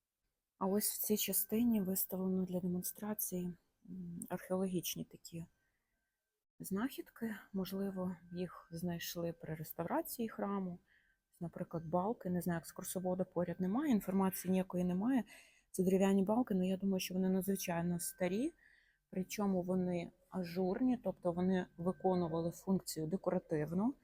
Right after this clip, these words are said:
Це не внутрішня балка, це балка, швидше всього, яка була десь з гори стіни. Ось ця мармурова така плита. Або закривала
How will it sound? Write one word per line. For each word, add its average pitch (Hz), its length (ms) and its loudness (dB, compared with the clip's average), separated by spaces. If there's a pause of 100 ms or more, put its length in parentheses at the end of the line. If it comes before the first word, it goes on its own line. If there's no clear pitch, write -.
(540)
Це 190 180 6
не 180 120 8
внутрішня 196 600 6
балка, 233 420 6
це 190 340 0
балка, 190 340 4
швидше - 340 -8
всього, 185 300 -4
яка 180 280 -4
була 180 460 -2 (600)
десь 180 520 -2
з - 40 -8
гори 180 320 0
стіни. 202 600 0 (1080)
Ось - 280 2
ця 214 160 8
мармурова 196 840 8
така - 260 -12
плита. 233 720 2 (1120)
Або 220 240 8
закривала 208 800 2